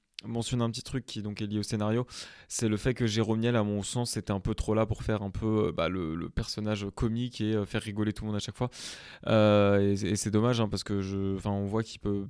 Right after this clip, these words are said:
faire autre chose que ça dans ce film, et j'aurais bien aimé qu'il fasse autre chose, mais bon, voilà,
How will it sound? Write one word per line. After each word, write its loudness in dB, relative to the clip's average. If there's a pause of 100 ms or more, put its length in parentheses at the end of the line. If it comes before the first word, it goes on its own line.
faire -2
autre 0
chose -4
que -6
ça 0
dans 0
ce -4
film, -2 (380)
et -4
j'aurais 2
bien 2
aimé 0
qu'il -8
fasse -6
autre -6
chose, 0
mais -2
bon, -6
voilà, -10